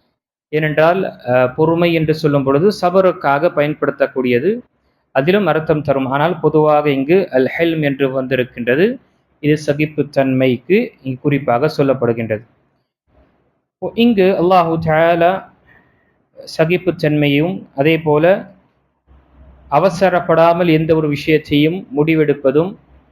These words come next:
அதே போல மென்மையாக நடந்து கொள்வதையும் அல்லாஹு தஆலா புகழ்ந்து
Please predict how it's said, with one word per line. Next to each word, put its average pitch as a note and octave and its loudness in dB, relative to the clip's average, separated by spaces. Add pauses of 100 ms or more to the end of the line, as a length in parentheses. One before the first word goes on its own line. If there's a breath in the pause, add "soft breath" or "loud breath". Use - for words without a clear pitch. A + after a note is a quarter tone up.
(800)
அதே F#3+ 2
போல E3+ 2 (760)
மென்மையாக F#3 0
நடந்து D#3 0
கொள்வதையும் C#3 0
அல்லாஹு D3 0
தஆலா D3+ 0
புகழ்ந்து D3+ 0